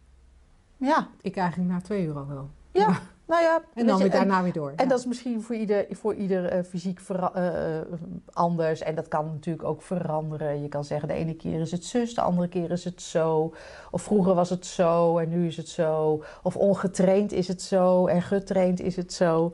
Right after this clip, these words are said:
Speaker 2: Ja.
Speaker 1: En, eh, dus ik kan me voorstellen dat er in, in, in dat kader, als we het hebben over ingespannen arbeid, stel dat je putjeschepper bent, bestaat dat nog?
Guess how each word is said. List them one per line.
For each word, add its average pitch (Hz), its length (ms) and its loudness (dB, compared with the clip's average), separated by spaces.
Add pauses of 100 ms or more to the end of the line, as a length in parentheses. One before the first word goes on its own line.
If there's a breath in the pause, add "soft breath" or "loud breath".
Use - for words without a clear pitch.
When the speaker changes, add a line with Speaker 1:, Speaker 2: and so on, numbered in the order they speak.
(160 loud breath)
Speaker 2:
Ja. 175 140 0 (800 loud breath)
Speaker 1:
En, 190 240 4
eh, 180 200 4
dus 190 120 0
ik 214 80 0
kan 247 140 2
me 202 80 4
voorstellen 208 600 2
dat 180 240 2
er 175 180 0
in, - 220 -4
in, 165 160 -6
in 156 120 -4
dat 175 220 2
kader, 180 360 2
als - 200 -8
we - 40 -8
het 175 100 -14
hebben 170 220 0
over 156 400 -2 (360)
ingespannen 160 520 0
arbeid, 185 380 2
stel 175 300 2
dat 160 200 0
je 147 240 0
putjeschepper 185 800 0
bent, 185 460 0
bestaat 302 320 -2
dat 294 120 0
nog? 381 360 -6